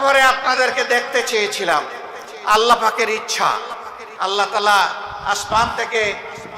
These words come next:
বৃষ্টি নাজিল করেছেন, তারও খুবই প্রয়োজন ছিল। এই কয়দিন ধরে বাংলাদেশ পুড়ছিল, আল্লাহ তার রহমত হিসেবে তার বৃষ্টি আমাদের উপর নাজিল করেছেন, আলহামদুলিল্লাহ। আমরা আল্লাহর শুকরিয়া আদায়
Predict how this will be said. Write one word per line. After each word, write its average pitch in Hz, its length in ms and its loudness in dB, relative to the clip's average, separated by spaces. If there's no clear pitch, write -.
বৃষ্টি 247 300 -6
নাজিল 214 440 0
করেছেন, 190 360 -2
তারও 202 260 4
খুবই 226 280 2
প্রয়োজন 208 440 2
ছিল। 147 280 -4
এই 220 240 0
কয়দিন 233 420 -2
ধরে 233 260 2
বাংলাদেশ 202 720 0
পুড়ছিল, 214 540 -2
আল্লাহ 202 340 2
তার 214 140 4
রহমত 190 560 2
হিসেবে 185 420 -2
তার 175 200 4
বৃষ্টি - 340 0
আমাদের 196 360 2
উপর 185 200 0
নাজিল 170 340 0
করেছেন, 165 320 -4
আলহামদুলিল্লাহ। - 1800 -2
আমরা 240 160 2
আল্লাহর 214 300 4
শুকরিয়া 240 440 0
আদায় 202 240 4